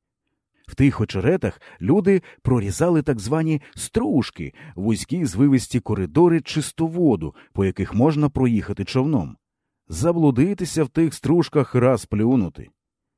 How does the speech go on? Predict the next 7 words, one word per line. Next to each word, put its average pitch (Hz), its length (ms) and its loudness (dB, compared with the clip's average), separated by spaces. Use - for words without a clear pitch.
Недарма 78 480 -4
під 147 160 -8
час 170 220 -2
війни 156 280 2
Плавні 139 380 4
наші 135 300 2
були 113 320 0